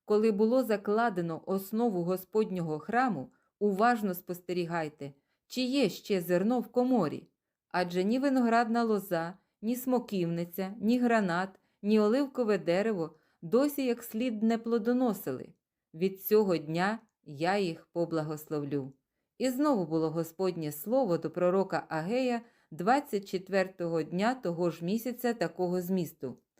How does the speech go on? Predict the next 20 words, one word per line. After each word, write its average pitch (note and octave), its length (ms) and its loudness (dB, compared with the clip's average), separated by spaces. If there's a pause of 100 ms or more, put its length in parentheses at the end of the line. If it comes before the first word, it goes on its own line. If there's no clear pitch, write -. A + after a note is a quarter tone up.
(360)
«Звернись C4 560 2
до F#3 120 2
Зоровавеля, F#3 720 2
намісника F3 600 -4
Юдеї, F#3 480 -2
і G3+ 180 -4
скажи: E3+ 580 -2 (400)
я F#3+ 180 2
потрясу F#3+ 640 0
небесами F3+ 800 0
і F3+ 100 -4
землею. E3 640 -2 (340)
Я G3 200 2
переверну G#3 580 2
царські G3+ 540 -2
престоли, F3 760 -2 (300)
знищу A3+ 560 -2
могутність G3+ 680 -2
царств G#3 420 0
народів E3 520 -2